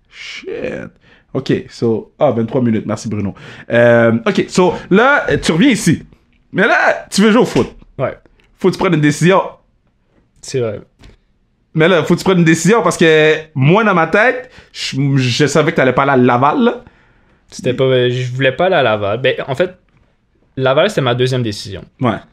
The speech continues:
Speaker 2: Mais premièrement, Marco Yadaluka, que ça a été,
Speaker 1: Ouais.
Speaker 2: ben, je le connais beaucoup parce que j'ai joué pour, euh, Tony
Speaker 1: Ouais,
Speaker 2: à
Speaker 1: c'est ça.
Speaker 2: Grasset. Puis Marco, je le connais beaucoup, tu sais, je le, je le côtoie même souvent. Donc pour moi, ça a été, quand il a été promu au,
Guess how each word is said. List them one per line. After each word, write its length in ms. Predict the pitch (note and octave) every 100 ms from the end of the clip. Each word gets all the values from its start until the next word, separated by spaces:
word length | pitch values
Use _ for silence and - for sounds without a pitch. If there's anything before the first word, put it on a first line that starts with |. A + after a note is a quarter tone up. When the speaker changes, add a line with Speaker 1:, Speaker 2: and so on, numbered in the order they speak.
| _ _ _
Speaker 2:
Mais 340 | - B2 B2+ C3
premièrement, 480 | - B2+ B2 C3 D3+
Marco 500 | C3+ A2 - B2+ B2
Yadaluka, 520 | A2 A2+ A2 G#2+ B2
que 220 | A#2+ A2
ça 120 | G#2+ G2
a 20 |
été, 340 | G2+ A2 A2+
Speaker 1:
Ouais. 160 | A2+ A2 -
Speaker 2:
ben, 180 | A2 A2
je 100 | A2+
le 80 | A#2+
connais 220 | A#2 B2+
beaucoup 340 | B2 - C3
parce 140 | F3+ A#2+
que 120 | A2
j'ai 180 | A2 A2
joué 160 | A#2+
pour, 220 | A#2+ A2+ A2
euh, 160 | G2+
Tony 460 | G2+ A2 G#2+ A2 B2 _
Speaker 1:
Ouais, 120 | B2
Speaker 2:
à 40 |
Speaker 1:
c'est 140 | G2 G2+
ça. 140 | G2+
Speaker 2:
Grasset. 480 | A2 G2+ - A2+ E3 - _ _ _
Puis 100 | A#2+
Marco, 240 | G#2+ -
je 120 | C#3+ A2+
le 60 |
connais 180 | A2 A2+
beaucoup, 160 | A2+ C3
tu 60 |
sais, 60 | B2
je 80 | G#2+
le, 100 | G#2+
je 100 | G#2+
le 80 | G#2+
côtoie 340 | A2 A2 A#2
même 160 | A2+ A2+
souvent. 380 | - A2 A2 D#3 _ _ _ _ _
Donc 180 | A2+ G#2+
pour 100 | A2+
moi, 180 | B2 C3
ça 100 | G#2+
a 40 |
été, 420 | G#2 A2+ A2 A2 - -
quand 80 | C3
il 100 | A#2
a 40 |
été 180 | G#2+ B2
promu 460 | - A2+ A2 A#2
au, 260 | A#2 G2+ F#2